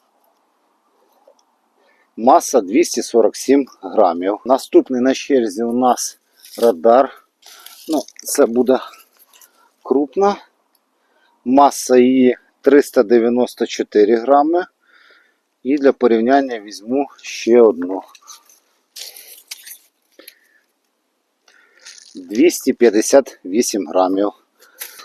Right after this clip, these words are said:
Мій улюблений, як я вже казав, Red Baron. Ну, пару грамів скинем, там, що там є земля,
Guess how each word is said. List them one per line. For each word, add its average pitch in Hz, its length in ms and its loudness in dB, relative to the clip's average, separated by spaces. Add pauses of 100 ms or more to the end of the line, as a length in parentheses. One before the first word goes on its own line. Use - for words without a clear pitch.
(580)
Мій 143 340 8
улюблений, 131 580 2 (580)
як 120 200 0
я 139 120 6
вже 110 220 0
казав, 123 600 2 (720)
Red 156 380 2
Baron. 135 460 4 (2000)
Ну, 180 220 -6 (120)
пару 147 240 4
грамів 147 380 2
скинем, 127 440 2
там, 117 160 0
що - 160 -16
там 107 240 0
є 101 120 2
земля, 143 440 2